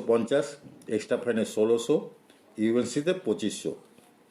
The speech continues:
আঠেরোশো এইটটি নাইন, একই দাম, চোদ্দোশো পঁয়ত্রিশ দুটোরই, চোদ্দোশো পঞ্চাশ ভেরি ফাইনে, এক্সট্রা ফাইনে ষোলোশো,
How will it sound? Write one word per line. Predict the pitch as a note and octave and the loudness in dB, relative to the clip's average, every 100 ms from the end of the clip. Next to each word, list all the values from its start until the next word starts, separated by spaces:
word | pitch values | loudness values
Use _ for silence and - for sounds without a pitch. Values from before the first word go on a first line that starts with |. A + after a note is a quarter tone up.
| _ _ _ _ - - _ _ _ _ _ _ _ _ _ _ _ _ - | _ _ _ _ -20 -20 _ _ _ _ _ _ _ _ _ _ _ _ -8
আঠেরোশো | G2+ A#2+ A#2 - A2 | -4 0 0 2 2
এইটটি | G#2+ - B2 | 2 0 0
নাইন, | C3 E3+ F#3 - - _ _ _ _ _ _ _ _ _ _ _ - - _ _ _ _ _ _ _ - G#2+ | 2 0 -4 -12 -20 _ _ _ _ _ _ _ _ _ _ _ -20 -20 _ _ _ _ _ _ _ -8 -4
একই | G2+ - B2 A#2+ | -2 0 2 4
দাম, | D3 G#3+ - - _ _ _ _ _ _ | 4 2 -4 -20 _ _ _ _ _ _
চোদ্দোশো | - G2+ A2 - A#2 - | -2 0 0 0 0 2
পঁয়ত্রিশ | G#2 A2+ B2 C#3 - - A2 - - | 2 2 0 0 -4 -8 -8 -8 -6
দুটোরই, | F#2+ G2+ A#2 C3+ F#3 - - | -4 0 2 0 -2 -10 -4
চোদ্দোশো | A2 G2 A2+ A#2+ G#2 | -2 0 0 0 0
পঞ্চাশ | G#2+ G#2 C3+ B2+ B2 - - F#2 | 0 0 2 2 0 -8 -10 -4
ভেরি | G2+ G#2+ | -2 0
ফাইনে, | A2+ B2 C#3 - - | 0 0 0 -4 -4
এক্সট্রা | A2 - G#2+ | -6 -2 -2
ফাইনে | A2 A2 G2 A2+ | 0 0 0 0
ষোলোশো, | A2+ A#2+ C#3+ | 2 2 4